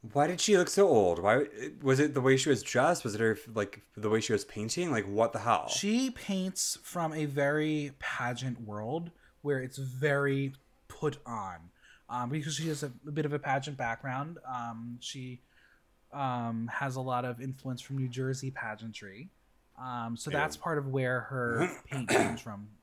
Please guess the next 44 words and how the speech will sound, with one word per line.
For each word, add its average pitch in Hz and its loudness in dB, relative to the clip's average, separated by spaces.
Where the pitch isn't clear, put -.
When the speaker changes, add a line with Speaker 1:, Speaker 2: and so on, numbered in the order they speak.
Speaker 2:
is 107 -10
the - -14
pageant 92 -14
world. - -20
Speaker 1:
So, 117 2
I 104 6
am 175 4
a 208 4
fan 87 0
of 85 -6
Jasmine 80 0
Kennedy. - -14
Speaker 2:
Me 87 -8
too. 95 -4
Speaker 1:
I, 95 2
I 92 0
really 87 -6
like 71 -10
her. - -14
Speaker 2:
Me 170 -10
too. 117 -8
Speaker 1:
Also, 160 0
when 151 2
we 156 0
met 147 4
a 123 -4
couple 131 -2
of 123 0
times 104 -4
at 98 -2
DragCon, 87 -2
she - -12
was 85 -10
really 82 -6
sweet. - -14
Speaker 2:
She's, 202 -10
she's 180 -4
really 165 -2
one 156 -2
of 139 -4
the 135 -6
sweetest 135 -6
people. 117 -8
Um, 113 -6